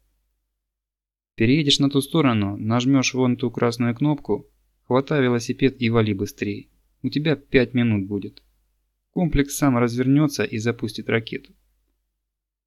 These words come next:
Макс подозрительно уставился на Ивана. «А там что, боеголовка?» «С ума сошёл. Там микроспутник. Один.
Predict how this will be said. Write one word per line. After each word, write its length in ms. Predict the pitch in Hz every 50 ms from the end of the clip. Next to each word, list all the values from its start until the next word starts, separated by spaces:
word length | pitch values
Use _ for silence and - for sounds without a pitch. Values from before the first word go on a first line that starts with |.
| _ _ _ _ _ _ _ _ _ _ _
Макс 260 | - 127 139 131 -
подозрительно 580 | - 127 120 123 117 127 123 120 117 113 113 113
уставился 500 | 113 113 - 113 101 101 92 - 107 104
на 180 | 104 107 110
Ивана. 360 | 110 104 104 101 101 107 - _ _ _ -
«А 220 | 123 120 117 120 120 - _
там 220 | - 131 131 131 127
что, 540 | - - - - 135 120 101 95 - - _ -
боеголовка?» 880 | 104 101 113 113 117 123 123 139 147 165 165 151 143 - - - - _ _ _ _ _ _ _ _ _ _ _ _ _ _ _
«С 100 | - -
ума 220 | 147 156 170 170 151
сошёл. 520 | - 117 110 - - - 98 - - - _ _ _ _
Там 200 | - - 156 165
микроспутник. 840 | 170 175 147 - 160 156 - - - 131 104 - 101 - - - _ _ _ _ _ _ _
Один. 500 | - 123 127 127 123 113 101 95 107 -